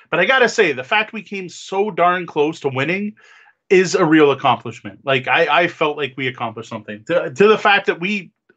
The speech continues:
heavily debated giving ourselves the full X P. But we decided not to. We're like, I, I think it's 'cause we were on stream as part of it. I'm like, "I feel accountable. People are watching. We can't cheat."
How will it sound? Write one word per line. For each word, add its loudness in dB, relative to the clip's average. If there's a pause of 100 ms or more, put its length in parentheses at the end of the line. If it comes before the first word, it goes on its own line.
(260)
heavily 0
debated -4 (280)
giving 2
ourselves 0
the -12
full -4
X -8
P. -16 (840)
But 2
we -6
decided -2
not -4
to. -6
We're -4
like, -2
I, -2
I -2
think -4
it's -10
'cause 0
we 0
were 4
on 2
stream -4
as -6
part 2
of -2
it. 2
I'm -6
like, 0
"I 4
feel 4
accountable. -2
People -2
are 4
watching. 0
We -8
can't -4
cheat." -8